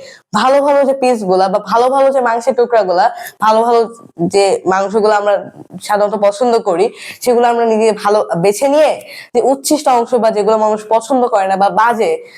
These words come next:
খারাপ অংশ বা যেগুলো মানুষ কম পছন্দ করে সেগুলা আমরা অন্যদেরকে দিই। এটা কিন্তু খুবই, আহ, একটা কাজ। আমি নিজে যা খাচ্ছি তাদেরকেও তাই দিতে পারি, তবে আমরা ভালো পিসটা, ভালো অংশটা নিয়ে খারাপ অংশটা অন্যদেরকে দিয়ে দিই।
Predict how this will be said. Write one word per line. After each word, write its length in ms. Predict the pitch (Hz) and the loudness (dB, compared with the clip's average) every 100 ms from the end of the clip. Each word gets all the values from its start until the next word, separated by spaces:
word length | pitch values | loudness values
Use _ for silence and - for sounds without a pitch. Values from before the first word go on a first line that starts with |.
| - | -12
খারাপ 280 | - 226 233 - - _ 180 | -2 0 0 -4 -20 _ -2
অংশ 320 | 196 202 196 | 0 0 0
বা 280 | 190 208 196 | 0 0 0
যেগুলো 280 | 220 233 | 2 2
মানুষ 400 | 233 220 220 - | 0 -2 -4 -8
কম 220 | - 254 247 | -2 -2 0
পছন্দ 320 | 254 226 190 | -2 0 0
করে 180 | 185 208 | 0 0
সেগুলা 480 | 269 247 170 - - - - - | 0 2 2 0 -4 -18 -16 -4
আমরা 300 | 185 208 208 | -2 0 0
অন্যদেরকে 500 | 226 240 190 185 175 | 2 0 0 -2 -2
দিই। 340 | 160 147 - - - | -2 -2 -2 -8 -2
এটা 160 | 220 | 0
কিন্তু 420 | 220 220 208 170 165 | 2 0 0 0 -2
খুবই, 720 | - - 247 208 240 240 - | -10 -2 0 2 2 0 0
আহ, 300 | 175 185 - | -2 0 -2
একটা 200 | 190 - | -6 -4
কাজ। 260 | 196 220 240 | 0 0 0
আমি 160 | 262 | 0
নিজে 280 | 285 285 302 | 2 2 4
যা 100 | 285 | 2
খাচ্ছি 580 | 277 247 247 - 359 190 - - | 0 -2 -2 0 0 -2 -12 -6
তাদেরকেও 340 | 214 226 233 | 0 0 0
তাই 200 | 233 220 | 0 0
দিতে 200 | 190 185 | -2 -4
পারি, 280 | 165 135 - - - - | -4 -4 -4 -12 -20 -6
তবে 240 | 233 254 247 | -2 2 2
আমরা 400 | 208 202 202 - 226 190 | 0 0 0 -2 -4 -2
ভালো 240 | 202 226 | 0 0
পিসটা, 420 | 226 247 - 247 190 | 0 -2 -2 0 0
ভালো 320 | 180 214 226 | 0 0 2
অংশটা 460 | 220 226 277 262 | 0 0 0 0
নিয়ে 180 | 254 196 | 0 -2
খারাপ 280 | 190 214 208 | -2 -2 0
অংশটা 380 | 208 208 226 277 | -2 -2 0 0
অন্যদেরকে 500 | 240 208 185 185 185 | 2 0 0 0 0
দিয়ে 220 | 165 151 | 2 0
দিই। 160 | 143 | -2